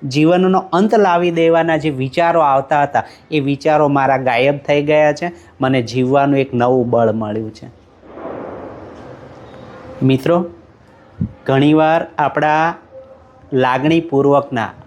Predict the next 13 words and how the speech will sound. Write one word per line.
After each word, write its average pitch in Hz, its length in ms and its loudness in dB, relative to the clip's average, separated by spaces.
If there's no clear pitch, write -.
વહાલપૂર્વકના 139 1000 0
બે 131 200 0
શબ્દો 135 580 0
એ 135 100 0
કદાચ 135 400 0
કોઈકનું 135 400 -2
જીવન 123 360 2
બચાવવા 127 540 2
માટે 120 300 -2
નિમિત્ત 117 420 -2
બનતા 104 420 -2
હોય 104 220 -4
છે. - 180 -16